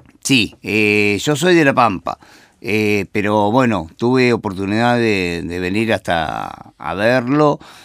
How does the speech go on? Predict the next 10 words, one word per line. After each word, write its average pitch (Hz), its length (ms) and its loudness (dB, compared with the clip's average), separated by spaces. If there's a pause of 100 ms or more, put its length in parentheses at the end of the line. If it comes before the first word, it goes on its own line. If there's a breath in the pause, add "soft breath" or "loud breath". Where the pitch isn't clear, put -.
(180 loud breath)
y 104 540 -2
estar, 113 340 0
eh, 92 480 -2
con 87 160 -6
usted 135 360 0 (360)
por 92 160 -8
un 92 520 -6
problema 107 500 0
bastante 95 380 -6
grave, 101 600 -2